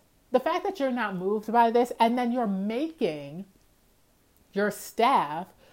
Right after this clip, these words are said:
who may be, as you say, sentimentalists or people with souls, I guess,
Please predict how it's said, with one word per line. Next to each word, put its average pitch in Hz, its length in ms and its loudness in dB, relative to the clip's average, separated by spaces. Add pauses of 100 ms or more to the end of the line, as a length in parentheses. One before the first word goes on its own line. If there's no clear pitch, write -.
(300)
who 247 480 0
may 240 240 2
be, 220 200 -2
as 175 220 -2
you 202 80 -4
say, 180 320 0
sentimentalists 170 1000 -4
or 220 240 2
people 240 340 -2
with 165 160 -4
souls, 175 760 2
I 175 120 0
guess, 147 420 -4